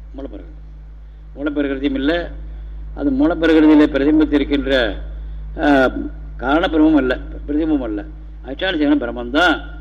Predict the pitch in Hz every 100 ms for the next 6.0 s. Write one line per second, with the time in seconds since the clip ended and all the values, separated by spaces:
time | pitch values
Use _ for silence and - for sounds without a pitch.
0 | - - 180 180 175 135 113 98 - -
1 | - - - - - - - - 160 156
2 | 170 156 139 127 113 123 - - 104 98
3 | - - - - - - - - - -
4 | - - - - - - - - - -
5 | - - - - 123 143 170 170 165 160